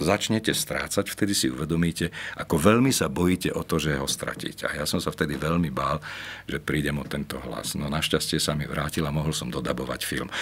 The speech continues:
Takže aj toto je skúsenosť. Takto sa to stalo.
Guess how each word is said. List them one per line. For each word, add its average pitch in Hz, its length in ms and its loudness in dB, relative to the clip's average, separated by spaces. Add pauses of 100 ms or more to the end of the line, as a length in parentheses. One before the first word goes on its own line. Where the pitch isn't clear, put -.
(140)
Takže 85 520 2 (400)
aj 85 240 4
toto 87 180 6
je 71 80 2
skúsenosť. - 800 -4 (160)
Takto - 320 -4
sa - 160 -2
to - 80 -6
stalo. - 320 -6